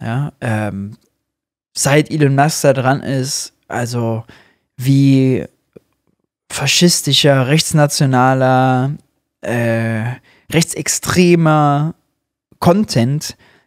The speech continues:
da gepusht wird, ähm, wie viel Bots und wie viel,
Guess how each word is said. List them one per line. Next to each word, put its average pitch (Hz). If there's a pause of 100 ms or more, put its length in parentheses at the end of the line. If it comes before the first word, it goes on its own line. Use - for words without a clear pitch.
da 139
gepusht 143
wird, 120 (140)
ähm, 117 (760)
wie 151
viel 131
Bots -
und 135
wie 135
viel, 123